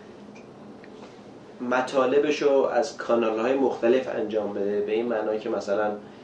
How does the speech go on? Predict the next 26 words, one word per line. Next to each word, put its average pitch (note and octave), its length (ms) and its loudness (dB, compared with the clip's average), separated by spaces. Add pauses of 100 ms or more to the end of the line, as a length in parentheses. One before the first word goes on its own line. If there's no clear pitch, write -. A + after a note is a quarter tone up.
(340)
مطالبی B2 520 4
به B2+ 60 4
آقای B2 260 4
فیروز B2 400 -2
بگه B2+ 320 2
و A#2 120 2
بگه A#2+ 200 2
تو B2 220 -4
برو B2+ 120 4
این B2 100 4
کارو B2 200 4
بکن، A#2+ 500 2
ولی B2+ 180 2
مثلاً B2+ 600 4 (1400)
ضدشو C#3+ 520 4
به B2+ 60 2
کسی D3 260 0
دیگه A#2+ 220 4
بگ-، G#2+ 240 2
بگه G#2+ 280 2
و G#2 200 2 (560)
مظفر A2+ 460 2
فیروز B2 280 0
اطلاع B2+ 480 4
نداشته B2+ 320 2
باشه. - 240 -6